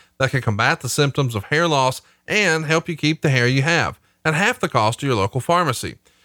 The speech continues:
You don't have to go broke to avoid going bald. Keeps offers generic versions of the only two F D A approved hair loss products out there.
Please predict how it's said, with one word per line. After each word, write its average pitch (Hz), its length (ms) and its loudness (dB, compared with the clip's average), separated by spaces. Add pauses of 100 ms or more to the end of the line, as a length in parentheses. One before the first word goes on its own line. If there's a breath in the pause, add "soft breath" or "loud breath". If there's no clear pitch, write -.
(180)
You 139 100 4
don't 180 80 4
have 190 140 0
to 170 80 -2
go 175 140 4
broke 151 400 0
to 135 120 0
avoid 127 340 0
going 131 300 2
bald. 110 480 2 (300 soft breath)
Keeps 214 400 2
offers 151 420 2
generic 147 460 2
versions 117 580 0
of 123 300 2
the 127 120 2
only 165 420 2
two 127 280 0
F 123 200 -2
D 123 160 -2
A 113 120 2
approved 107 320 -2
hair 127 160 2
loss 110 180 0
products 110 380 0
out 139 220 0
there. 131 280 2